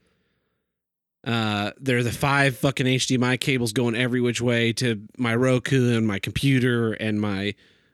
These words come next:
Kodi box and my Xbox, just fucking all over the place.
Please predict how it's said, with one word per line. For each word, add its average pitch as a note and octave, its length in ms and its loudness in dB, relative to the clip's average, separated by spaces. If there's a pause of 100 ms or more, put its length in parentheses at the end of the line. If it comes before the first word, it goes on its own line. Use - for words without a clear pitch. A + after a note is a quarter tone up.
(300)
Kodi C3+ 380 2
box B2 400 0
and A2+ 80 -2
my G#2 100 -4
Xbox, C3 540 -2
just - 220 -4
fucking B2 440 0
all D#3 260 2
over C3+ 200 4
the A2 100 -2
place. G#2+ 500 -2